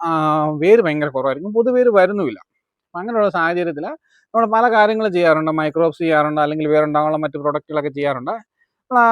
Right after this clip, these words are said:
പിന്നെ നമ്മൾ പണ്ട് തൊട്ട് നമ്മൾ അനുവർത്തിച്ച് വരുന്ന കാര്യമാണ് മണ്ണ് പണി ചെയ്യുന്നത്. അപ്പം ഈ സമയത്ത് വേര് കുറവായതുകൊണ്ട് തന്നെ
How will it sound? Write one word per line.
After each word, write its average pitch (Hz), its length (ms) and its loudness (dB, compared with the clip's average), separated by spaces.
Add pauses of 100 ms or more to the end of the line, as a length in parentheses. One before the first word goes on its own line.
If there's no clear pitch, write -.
(760)
പിന്നെ 214 160 -4
നമ്മൾ 214 180 -2 (100)
പണ്ട് 220 180 0
തൊട്ട് 226 160 4
നമ്മൾ 208 200 0
അനുവർത്തിച്ച് 190 420 -2
വരുന്ന 175 220 -2
കാര്യമാണ് 147 320 0
മണ്ണ് 170 280 -4
പണി 196 180 -2
ചെയ്യുന്നത്. 101 260 -14 (880)
അപ്പം 175 180 -2 (180)
ഈ 247 40 -4 (140)
സമയത്ത് 185 420 -4
വേര് 220 320 0
കുറവായതുകൊണ്ട് 151 560 2
തന്നെ 120 220 -12